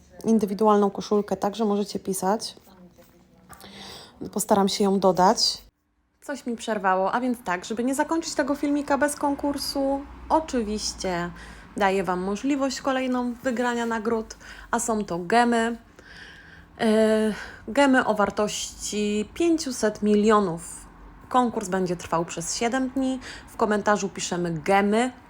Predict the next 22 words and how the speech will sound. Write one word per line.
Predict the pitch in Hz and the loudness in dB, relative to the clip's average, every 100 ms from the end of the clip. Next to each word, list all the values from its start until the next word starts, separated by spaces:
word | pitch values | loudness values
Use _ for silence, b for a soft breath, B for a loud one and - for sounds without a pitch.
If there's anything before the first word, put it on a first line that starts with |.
| - | -4
i | 214 | -2
uwaga, | 190 180 160 151 156 B B B - | 2 4 4 2 -4 B B B -4
kto | - 240 | 2 2
nie | 190 | 2
wpisze | - 196 - | -4 -10 -8
słowa | 170 170 170 | -4 -2 0
gemy, | 185 233 226 | 2 2 2
nie | 226 262 | 2 2
bierze | 202 202 190 | 0 0 -2
udziału | - 170 151 165 | -4 -2 0 -2
w | 165 | -2
konkursie. | 220 202 165 151 175 | -4 -4 -6 -6 -4
Będzie | 175 240 226 | 0 0 0
losowanie | 202 - 165 190 190 | 0 -2 -4 -2 -2
konkursu | 180 170 170 170 - 180 B B B B B B B - | -4 -4 -4 -8 -6 -8 B B B B B B B 0
tylko | 330 349 254 | 2 2 0
i | 202 | -2
wyłącznie | 185 196 202 214 | -2 -2 -2 -6
z, | 196 - | -6 -8
ze | - 160 | -8 -6
słowem | - 185 190 185 170 | -2 0 2 0 2
gemy. | 170 160 151 | 4 4 0